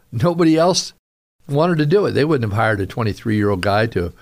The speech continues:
to work with, uh, work with kids that are only about six, seven years younger, but they did.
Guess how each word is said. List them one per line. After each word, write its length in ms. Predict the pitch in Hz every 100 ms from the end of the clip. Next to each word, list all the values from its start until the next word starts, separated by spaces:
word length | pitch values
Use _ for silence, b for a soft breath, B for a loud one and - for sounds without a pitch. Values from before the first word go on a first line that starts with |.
| B B -
to 100 | 104
work 260 | 107 117
with, 280 | 95 90 -
uh, 300 | 92 87 85 - b b b b _ _ -
work 320 | 110 113 107
with 400 | 98 - _ - - _ _ _ _ _ -
kids 280 | 127 113 95
that 180 | 104 90
are 160 | 90
only 140 | 113 101
about 200 | 98 90
six, 260 | 123 -
seven 220 | - 98
years 160 | 95 90
younger, 260 | 98 117 120
but 160 | 107
they 140 | 117 117
did. 420 | 135 143 113